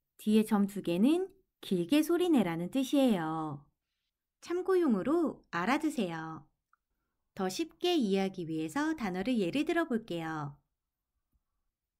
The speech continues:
M은 무 소리가 나고 오알 이는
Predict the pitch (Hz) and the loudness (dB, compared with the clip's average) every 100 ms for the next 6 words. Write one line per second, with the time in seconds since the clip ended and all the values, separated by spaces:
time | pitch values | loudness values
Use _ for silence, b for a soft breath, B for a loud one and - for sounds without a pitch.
0 | _ _ - 180 180 262 349 392 - _ | _ _ -10 -6 2 2 2 -2 -6 _
1 | _ _ _ - 226 247 233 339 339 339 | _ _ _ 0 2 4 2 0 2 2
2 | 262 160 160 175 277 359 _ _ _ _ | 0 0 -4 -4 -4 -6 _ _ _ _
3 | _ _ - 180 185 190 180 160 247 349 | _ _ -8 -4 0 0 0 0 2 2
4 | 196 143 | 0 -2